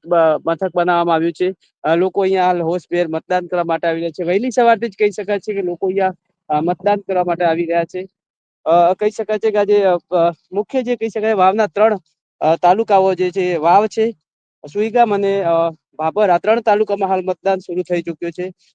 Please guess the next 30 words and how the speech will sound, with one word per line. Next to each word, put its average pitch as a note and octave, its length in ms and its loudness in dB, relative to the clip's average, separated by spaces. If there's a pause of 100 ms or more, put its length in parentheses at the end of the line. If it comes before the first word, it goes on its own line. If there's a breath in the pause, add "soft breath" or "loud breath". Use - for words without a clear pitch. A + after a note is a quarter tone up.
(240)
આંકડાઓની A3 480 4
વાત G3 200 4
કરીએ G3+ 280 2
તો G3 140 2
હાલ, F#3+ 220 4
અ, F3+ 160 4 (120)
અ, E3+ 200 2 (240)
ચૌદ G#3+ 180 2
થી C4 140 -6
પંદર A3+ 280 0
ટકા A#3 240 0
જેટલું G3+ 280 -2
મતદાન, F#3 260 0
એટલે F#3+ 140 0
કે G#3 60 0
નવ G3 240 2
વાગ્યા A#3 260 2
સુધીનું G#3 500 -2 (400)
પંદર A3+ 240 4
ટકા A3 260 2
જેટલું G3+ 300 0
મત-, F#3 260 -2
મતદાન G#3+ 280 0
સૌમ્યા F#3+ 320 -2
થઈ F3+ 180 -2
ચૂક્યું F3+ 300 -4
છે. G3 180 0
ચુસ્ત - 540 -10
પોલીસ G3 380 -4
બંદોબસ્તે G3 640 -2